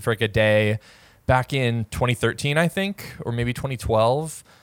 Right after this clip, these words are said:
uh, which was around the same time that I got asked to speak at my first workshop. Um, and so, like, that kind of, like, teaching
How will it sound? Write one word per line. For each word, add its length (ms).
uh, 200
which 160
was 100
around 340
the 80
same 220
time 280
that 100
I 60
got 440
asked 320
to 60
speak 400
at 100
my 120
first 640
workshop. 580
Um, 580
and 560
so, 380
like, 240
that 380
kind 160
of, 80
like, 260
teaching 640